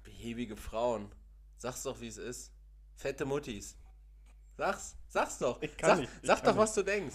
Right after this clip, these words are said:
Speaker 1: Sag
Speaker 2: Ich
Speaker 1: doch,
Speaker 2: kann
Speaker 1: was du
Speaker 2: nicht. Ich,
Speaker 1: denkst.
Speaker 2: ich hab noch
Speaker 1: Du Bodyshame-Sau.
Speaker 2: Reputation. Ich hab noch Reputation.
Speaker 1: Du hast keine Reputation.
Speaker 2: <laughs> Ich dachte es zumindest. Ich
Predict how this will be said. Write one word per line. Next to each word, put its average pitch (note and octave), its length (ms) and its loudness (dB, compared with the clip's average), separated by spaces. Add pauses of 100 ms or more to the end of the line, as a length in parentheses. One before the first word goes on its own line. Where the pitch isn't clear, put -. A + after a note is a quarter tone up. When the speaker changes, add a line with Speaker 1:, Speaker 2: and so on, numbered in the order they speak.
Speaker 1:
Sag - 160 2
Speaker 2:
Ich - 60 -8
Speaker 1:
doch, C4+ 60 6
Speaker 2:
kann A#3 80 6
Speaker 1:
was A3+ 100 2
du G#3+ 80 2
Speaker 2:
nicht. F3 100 -2
Ich, F#3 80 2
Speaker 1:
denkst. F3 160 2
Speaker 2:
ich F#3 140 2
hab G3+ 120 12
noch G3+ 140 12
Speaker 1:
Du G3+ 80 12
Bodyshame-Sau. F3 960 10
Speaker 2:
Reputation. C3+ 80 0 (120)
Ich G#3+ 120 6
hab A#3+ 140 10
noch G#3+ 180 8
Reputation. G3 880 6
Speaker 1:
Du A2+ 100 -8
hast - 140 -4
keine C#3+ 240 0
Reputation. A#2 880 0 (120)
Speaker 2:
<laughs> - 120 -16
Ich - 200 -12
dachte F#3+ 320 0
es A#2+ 100 -2
zumindest. B2+ 540 -4
Ich D#3 100 -6